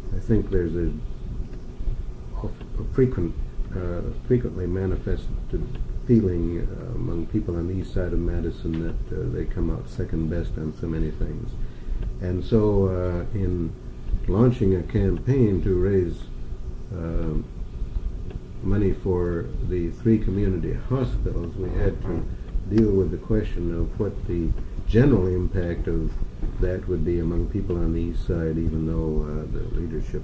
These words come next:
was, uh, limited. And, um, the result of it was that, uh, uh, an agreement was made between the officers of the United Hospital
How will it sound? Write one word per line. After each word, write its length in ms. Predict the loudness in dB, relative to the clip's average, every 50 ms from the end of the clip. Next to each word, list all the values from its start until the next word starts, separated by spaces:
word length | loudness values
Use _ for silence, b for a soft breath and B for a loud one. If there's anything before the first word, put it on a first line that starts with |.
| -4
was, 280 | -6 -6 -6 -4 -4 -2
uh, 40 | -2
limited. 520 | 0 -2 0 0 -2 -2 0 0 -2 0 0 2 2 B B B B B B B B B B B -4
And, 360 | -2 0 0 2 2 0 0 0
um, 420 | 0 0 0 0 0 0 0 -2 -2 -2 -2 -4 -4 -4 -6 -6 -4 -4 -4 -4 -4 -4
the 60 | -2
result 360 | 0 0 2 2 2 4 4
of 120 | 2 2
it 120 | 0 -2 -2
was 400 | -2 0 0 0 0 0 0 0 0
that, 200 | -2 -2 -4 -4 -4 -4 -4
uh, 340 | -2 -2 0 0 0 0 -2 -2 -4 -6 -8 -10 -10 -12 -12 -14 -8 -4 -4 -2
uh, 300 | -2 -2 -2 -2 -4 -4 -4
an 260 | -4 -2 0 0 -2
agreement 560 | -2 0 2 2 4 4 4 2 2 0 -4
was 140 | -4 -6 -4 -4
made 540 | -2 0 0 2 4 4 2 2 0 0 -4
between 460 | -6 -6 -4 -2 -2 -2 0 0 0
the 240 | 0 0 0 0 -2
officers 680 | -2 -4 -4 -4 -4 -6 -4 -2 -2 -2 -2 0 -2 -4 -4
of 160 | -4 -4 -4
the 300 | -4 -4 -4 -4 -6 -6 -4 -4 -4 -4 -2
United 340 | -4 -4 -2 -2 -4 -4
Hospital 460 | -4 -4 -4 -4 -2 -2 0 0 0